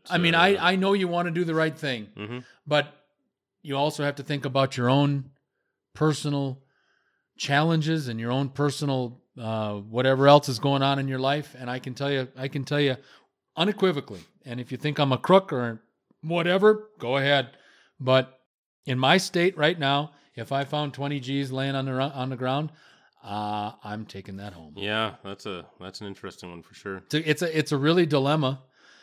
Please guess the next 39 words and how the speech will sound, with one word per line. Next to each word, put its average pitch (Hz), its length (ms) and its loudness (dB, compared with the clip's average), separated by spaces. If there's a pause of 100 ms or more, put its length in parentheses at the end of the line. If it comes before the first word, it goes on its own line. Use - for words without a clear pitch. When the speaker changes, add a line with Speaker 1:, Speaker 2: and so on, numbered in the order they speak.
(240)
Speaker 1:
Um, 110 680 0
but 117 340 0 (300)
again, 110 500 -2
in 107 160 -4
my 113 200 6
circumstances, 135 920 -2
what 113 180 -2
I've 123 220 0
been 127 160 2
going 127 240 0
through 131 180 -4
the 123 60 -6
last 123 240 -4
couple 135 220 -10
of 123 40 -6
years 127 260 -4
and 104 120 -12
the 104 60 -10
costs 131 480 -6
and, 107 180 -12
and 110 180 -12
not 120 240 -6
being 120 180 -8
able 120 260 -8
to, 113 340 -8 (520)
you 127 120 -8
know, 104 120 -6 (500)
uh, 92 400 -20 (420)
provide 127 520 2
like 131 240 0
I 131 100 0
usually 131 540 -2
have 120 240 -4
been 127 140 0
able 139 260 0
to 139 200 -4
in 127 80 -4
years 135 220 -4
past, 151 360 -4